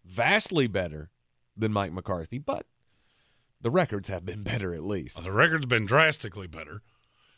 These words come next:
Speaker 2: And so now you've ba-, you, you've basically handed this entire offense to Mike McCarthy. I opined earlier in the week that this is uh, the, it's the only scenario really that you had,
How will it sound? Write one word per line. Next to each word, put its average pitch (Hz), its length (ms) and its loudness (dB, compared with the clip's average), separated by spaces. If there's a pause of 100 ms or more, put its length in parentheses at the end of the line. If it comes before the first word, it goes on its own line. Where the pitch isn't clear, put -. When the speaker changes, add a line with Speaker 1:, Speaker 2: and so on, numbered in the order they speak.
(120)
Speaker 2:
And 147 160 2
so 165 160 8
now 160 240 6
you've 165 280 4
ba-, 151 200 4
you, 151 220 6
you've 156 180 4
basically 196 500 6
handed 170 320 4
this 131 160 0
entire 151 400 4
offense 123 420 4
to - 60 -8
Mike 117 240 0
McCarthy. 90 500 -8 (800)
I 175 180 8
opined 170 480 6
earlier 147 360 8
in 127 80 0
the 110 60 0
week 123 340 4
that 113 260 4 (1400)
this 165 340 6
is 151 380 6 (2000)
uh, 156 140 6
the, 156 240 6
it's 151 340 2
the 165 160 6
only 185 280 6
scenario 143 520 6
really 131 240 4
that 107 180 0
you 92 60 -10
had, 113 520 2